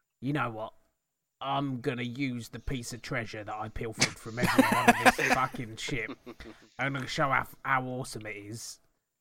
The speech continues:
Speaker 1: and that, that'll make us, make them like me." Is that what you woke up thought, thinking?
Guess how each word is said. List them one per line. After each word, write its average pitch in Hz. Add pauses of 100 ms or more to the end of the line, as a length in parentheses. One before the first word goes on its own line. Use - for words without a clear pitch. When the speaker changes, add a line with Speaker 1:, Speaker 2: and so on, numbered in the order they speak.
(440)
Speaker 1:
and 127
that, 127
that'll 131
make 127
us, 110 (500)
make 127 (960)
them 120
like 117
me." - (540)
Is 127
that 135
what 123
you 120
woke 117
up 107
thought, 104 (280)
thinking? 104